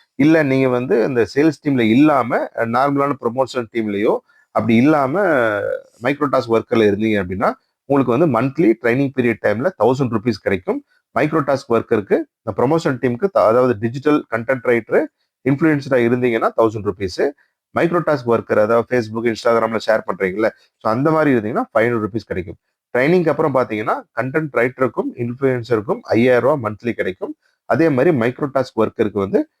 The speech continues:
அ, டூ தௌசண்ட் ஃபைவ் ஹண்ட்ரட் ருப்பீஸ் கிடைக்கும். இது எல்லாமே பாத்தீங்கன்னா ஒரு மூணு மாசத்துக்கு அப்புறம் தான் இந்த அமௌண்ட் கிடைக்கும். So, இப்ப நமக்கு வந்து அந்த பேசிக்கான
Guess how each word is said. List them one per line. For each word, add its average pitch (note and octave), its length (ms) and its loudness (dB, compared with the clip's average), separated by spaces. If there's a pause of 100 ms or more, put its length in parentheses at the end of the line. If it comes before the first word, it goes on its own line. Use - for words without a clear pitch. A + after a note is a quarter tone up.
(240)
அ, G#2+ 160 0
டூ F#3+ 100 2
தௌசண்ட் C#3+ 300 0
ஃபைவ் A#2 100 0
ஹண்ட்ரட் G#2+ 180 2
ருப்பீஸ் A#2+ 240 -6
கிடைக்கும். F#2 260 -8
இது A2+ 160 -2
எல்லாமே C3 300 2
பாத்தீங்கன்னா C3+ 460 0
ஒரு A2+ 80 -6
மூணு C3+ 240 -8
மாசத்துக்கு B2 440 -4
அப்புறம் A#2 180 -8
தான் B2+ 120 -2
இந்த A2+ 160 -8
அமௌண்ட் A2+ 300 -2
கிடைக்கும். F#2 320 -10 (300)
So, C#3 140 2
இப்ப C#3+ 200 0
நமக்கு C3+ 340 2
வந்து D3 120 0
அந்த D3 160 0
பேசிக்கான B2+ 640 -2